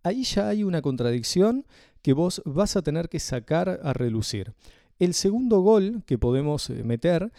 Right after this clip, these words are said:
es lograr que el oponente no responda o que hable sin responder. A veces uno consigue, sí, que la persona quede en blanco, quede con cara de touché, quede con cara de "Guau, ahora sí me metiste un golazo",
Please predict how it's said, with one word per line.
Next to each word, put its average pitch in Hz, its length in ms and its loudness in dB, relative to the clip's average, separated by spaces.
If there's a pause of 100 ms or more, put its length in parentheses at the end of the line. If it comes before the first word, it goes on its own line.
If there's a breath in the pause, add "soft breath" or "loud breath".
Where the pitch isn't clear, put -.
(320 soft breath)
es 233 320 -2
lograr 180 640 4 (120)
que 151 160 2
el 143 80 4
oponente 190 840 2
no 190 220 2
responda 185 760 0 (380 soft breath)
o 208 160 8
que 226 160 6
hable 269 280 2
sin 233 320 0
responder. 156 640 2
A 143 160 -2
veces 226 580 -2
uno 262 260 -4
consigue, 175 460 -2
sí, 220 200 -8
que - 80 -6
la 123 80 -6
persona 180 420 -6
quede 220 220 -6
en 151 100 -2
blanco, 175 420 2
quede 185 240 2
con 131 180 0
cara 170 300 2
de 131 140 0
touché, 165 400 -4
quede 156 200 -2
con 127 180 -4
cara 151 320 0 (320 soft breath)
de 135 200 4
"Guau, 156 420 4
ahora 151 240 2
sí - 160 -2
me 175 160 0
metiste 127 260 -2
un 147 60 -2
golazo", 151 440 4